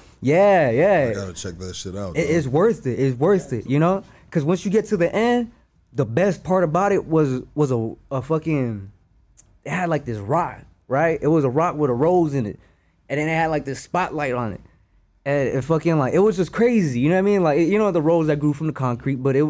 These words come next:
Speaker 1: it, it was just crazy seeing in physical form. You know, it was almost like I was living through a lyric in his songs,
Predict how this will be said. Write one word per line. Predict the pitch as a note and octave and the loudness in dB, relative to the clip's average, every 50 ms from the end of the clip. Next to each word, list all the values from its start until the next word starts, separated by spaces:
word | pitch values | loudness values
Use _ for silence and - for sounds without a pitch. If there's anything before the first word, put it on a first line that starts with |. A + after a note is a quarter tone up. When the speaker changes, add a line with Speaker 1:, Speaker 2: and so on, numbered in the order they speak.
| - | 0
Speaker 1:
it, | - C3+ D3+ | 0 -2 0
it | D#3+ E3 E3 E3 | 0 2 2 2
was | F3 F3+ D3+ | 2 0 0
just | E3+ E3+ C#3 B2+ - - _ _ - | -2 -2 -4 -6 -14 -18 _ _ -8
crazy | - - F#3+ G3 G#3 F#3+ D#3+ F3 | -2 0 2 2 2 0 0 -4
seeing | - - F#3+ G3 F#3 | -4 -2 -2 0 0
in | D#3 C3+ | 0 -2
physical | C3+ - - F#3 D#3+ D#3 - D3 B2 - - | -2 -2 -2 -2 -2 -2 -4 -6 -6 -6 -4
form. | - D3+ D#3 B2+ G2+ F2 - _ _ _ _ _ _ _ | -2 0 0 0 -2 -4 -8 _ _ _ _ _ _ _
You | - C#3+ C#3+ | -2 0 2
know, | D3+ D3+ | 2 4
it | D#3+ D#3+ | 2 2
was | E3 E3 D#3 | 2 2 2
almost | E3+ F3 F3+ F3 E3 - | 2 2 2 2 0 0
like | E3 D#3+ D3+ B2+ A2+ B2+ D3 - - - - | 0 0 2 0 -2 -4 -10 -16 -18 -12 -4
I | - D3+ E3+ | -2 0 0
was | D#3+ D#3+ C#3+ | 0 0 2
living | C#3+ D#3+ E3+ D#3 D#3 D3+ | 2 2 2 2 2 2
through | D#3+ D3+ C#3+ B2 | 2 2 2 2
a | |
lyric | A2 A#2 C3 D3 F3 E3+ C#3 A2 - - - - - - _ _ _ _ - | 2 2 2 2 2 2 0 -2 -4 -10 -20 -20 -20 -20 _ _ _ _ -4
in | C3 C3+ | 0 0
his | C3+ A#2+ | 0 0
songs, | - - D3 C3 A2 G2 - - - | 0 0 0 0 0 -2 -6 -10 -18